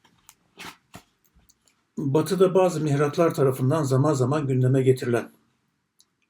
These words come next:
şeytan ayetleri, bir zamanlar böyle bir gündem vardı. Böyle bir kitap yazılmıştı.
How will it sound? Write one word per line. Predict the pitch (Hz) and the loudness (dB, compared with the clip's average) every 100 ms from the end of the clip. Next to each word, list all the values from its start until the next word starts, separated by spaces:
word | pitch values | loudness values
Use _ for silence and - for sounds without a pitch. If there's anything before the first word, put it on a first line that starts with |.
| _ _ _ _ | _ _ _ _
şeytan | - 147 135 156 | -6 -4 0 0
ayetleri, | 143 120 101 - 107 | 0 0 -2 -6 -6
bir | 120 | -2
zamanlar | 127 127 127 135 | 0 2 2 2
böyle | 127 123 | 2 0
bir | 123 | 0
gündem | 117 117 127 110 | -4 -2 0 -2
vardı. | 98 131 165 - _ _ _ _ _ _ _ _ _ _ _ _ _ _ _ _ _ _ | -6 -6 -10 -14 _ _ _ _ _ _ _ _ _ _ _ _ _ _ _ _ _ _
Böyle | 110 110 | -8 -8
bir | 127 | -8
kitap | - 123 | -4 -4
yazılmıştı. | 123 104 104 98 - 165 170 | -2 -4 -6 -8 -6 -8 -8